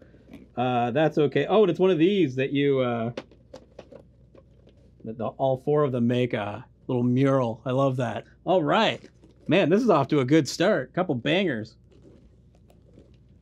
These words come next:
Dark Warrior <laughs> one and two. I don't remember these.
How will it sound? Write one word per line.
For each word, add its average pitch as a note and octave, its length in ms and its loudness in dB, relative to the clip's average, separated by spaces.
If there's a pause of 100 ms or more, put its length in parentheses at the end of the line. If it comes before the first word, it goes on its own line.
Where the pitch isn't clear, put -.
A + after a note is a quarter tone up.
(1800)
Dark G3+ 380 2
Warrior F3 1000 4
<laughs> - 60 -20
one A3 300 2
and F3+ 180 0
two. F#3+ 240 4
I D3+ 80 -2
don't F3 180 -2
remember E3+ 280 -2
these. D#3+ 320 -2